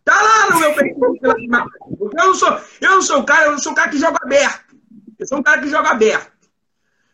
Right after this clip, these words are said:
Então, meião arriado, cara. Entrei jogo meio arriado.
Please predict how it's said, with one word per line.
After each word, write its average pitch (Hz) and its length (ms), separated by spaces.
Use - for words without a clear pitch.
Então, 294 540
meião 311 420
arriado, 285 600
cara. 143 220
Entrei 285 440
jogo 262 200
meio 269 160
arriado. 254 760